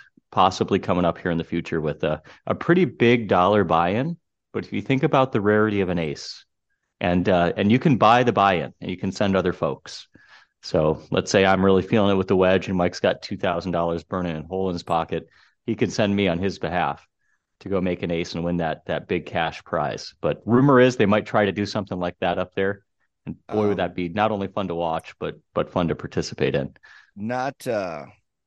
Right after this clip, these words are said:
Speaker 2: not to say I wouldn't pick you, Tim, with two thousand dollars.
Speaker 1: Well, I, I dug a
Speaker 2: After,
Speaker 1: hole to China.
Speaker 2: after,
Speaker 1: <laughs> I dug a
Speaker 2: after,
Speaker 1: hole to
Speaker 2: after
Speaker 1: China
Speaker 2: what
Speaker 1: over
Speaker 2: I
Speaker 1: there.
Speaker 2: witnessed,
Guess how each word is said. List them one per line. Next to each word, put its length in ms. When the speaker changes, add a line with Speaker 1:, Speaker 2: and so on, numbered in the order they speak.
Speaker 2:
not 180
to 60
say 180
I 60
wouldn't 280
pick 200
you, 100
Tim, 360
with 140
two 160
thousand 360
dollars. 140
Speaker 1:
Well, 180
I, 160
I 140
dug 220
a 60
Speaker 2:
After, 120
Speaker 1:
hole 100
to 80
China. 340
Speaker 2:
after, 480
Speaker 1:
<laughs> 0
I 80
dug 280
a 40
Speaker 2:
after, 80
Speaker 1:
hole 100
to 80
Speaker 2:
after 120
Speaker 1:
China 180
Speaker 2:
what 120
Speaker 1:
over 40
Speaker 2:
I 60
Speaker 1:
there. 100
Speaker 2:
witnessed, 420